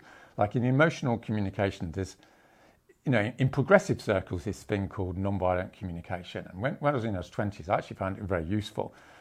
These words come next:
And it generally rotates around this sentence, you know, "When you do this, I feel like this,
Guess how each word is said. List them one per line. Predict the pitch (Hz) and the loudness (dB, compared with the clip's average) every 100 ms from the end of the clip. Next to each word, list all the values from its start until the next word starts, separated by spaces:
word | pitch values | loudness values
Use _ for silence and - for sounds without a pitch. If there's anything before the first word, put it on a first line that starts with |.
| - | -4
And | 120 | -4
it | 131 151 131 | -2 -6 0
generally | 190 190 123 107 | 2 4 4 4
rotates | 95 92 - 95 95 104 | 2 0 0 -6 -6 -2
around | 92 87 85 | 0 0 -2
this | 82 | -8
sentence, | - 87 87 87 - - | -2 -2 -2 -10 -10 -8
you | |
know, | 85 - - - | -8 -10 -16 0
"When | 131 147 | 2 4
you | 127 113 | 4 4
do | 104 95 | 2 0
this, | 80 82 85 - - _ - | -2 -6 -8 -12 -20 _ 0
I | 135 | 0
feel | 135 110 95 | 2 0 2
like | 90 87 - | 0 0 -4
this, | 85 85 - - | -8 -8 -10 -20